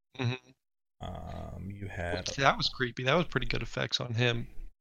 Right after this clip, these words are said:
Speaker 2: You had, uh, Alyssa Brooke Levine playing, uh, this version z-, of Zelda. The,
Speaker 1: Mm.
Speaker 2: uh, this is in the original one. That, that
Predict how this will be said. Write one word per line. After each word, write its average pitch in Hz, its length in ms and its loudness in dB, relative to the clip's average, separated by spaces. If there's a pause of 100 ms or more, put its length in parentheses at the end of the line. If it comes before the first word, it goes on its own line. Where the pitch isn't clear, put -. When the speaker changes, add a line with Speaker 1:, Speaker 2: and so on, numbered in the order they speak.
(1800)
Speaker 2:
You 104 120 -2
had, 92 180 0
uh, 90 200 -4 (140)
Alyssa 92 380 -4
Brooke 92 300 0
Levine 98 500 0 (140)
playing, 92 380 -4
uh, 90 500 -6
this 92 200 -4
version 92 380 -2
z-, - 140 -6 (260)
of 90 340 -4
Zelda. 95 500 -2 (800)
The, 90 140 -6
Speaker 1:
Mm. 95 380 -4
Speaker 2:
uh, - 160 -10
this - 200 -8
is 104 160 -6
in 98 200 -4 (380)
the 101 120 -2
original 95 380 0
one. 87 240 -6
That, 92 340 -4
that 98 200 -2